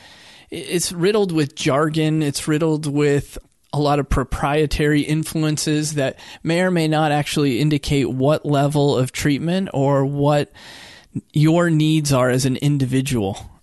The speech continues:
And the best model is what's going to flex for you, right? It's what's going to really flex to understand you and your family system and the outcome that you want out of treatment.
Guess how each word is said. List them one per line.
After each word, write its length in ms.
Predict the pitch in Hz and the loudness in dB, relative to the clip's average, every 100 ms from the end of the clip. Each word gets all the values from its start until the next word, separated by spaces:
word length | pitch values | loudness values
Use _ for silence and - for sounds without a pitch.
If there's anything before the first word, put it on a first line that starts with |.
| - | -4
And 440 | 139 139 139 175 - _ _ - - | 0 0 0 -4 -10 _ _ -16 -8
the 180 | 151 147 | -2 0
best 600 | 175 196 - - - - - - - | 0 0 -2 -6 -8 -12 -16 -20 -6
model 420 | 151 151 214 165 | 0 2 2 4
is 200 | 143 139 | 2 2
what's 240 | 151 147 - | 2 0 0
going 200 | 160 147 | 0 0
to 60 | |
flex 460 | 123 - 151 143 - | 0 0 -2 -2 -8
for 180 | - 135 | -2 0
you, 400 | 135 143 151 - - | 2 2 2 -2 -10
right? 300 | 175 123 127 | -4 -2 0
It's 240 | 143 127 151 | 0 -2 0
what's 240 | 151 - | 0 0
going 320 | - 143 147 | -2 0 0
to 160 | 139 143 | 0 0
really 400 | 139 147 147 147 | 2 2 4 2
flex 420 | - 147 139 - | 0 -2 -2 -2
to 180 | - 135 - | -2 -4 -2
understand 560 | 151 147 139 151 135 135 | -2 0 -2 -2 -2 0
you 280 | 147 160 160 | 0 2 2
and 120 | 143 | 0
your 140 | 143 | 0
family 420 | 139 160 151 151 | -2 -2 0 0
system 540 | 143 165 - - 175 170 - - - | 0 -2 -2 -2 -2 -4 -12 -20 -6
and 120 | 151 | -4
the 160 | 147 - | -2 -4
outcome 420 | 160 - 165 156 | -6 -2 -2 0
that 160 | 143 127 | -2 0
you 200 | 156 147 | 0 0
want 380 | 135 135 135 | 0 0 -2
out 160 | 135 127 | -2 -2
of 100 | 117 | -4
treatment. 500 | - 143 - 110 | -2 -2 -2 -8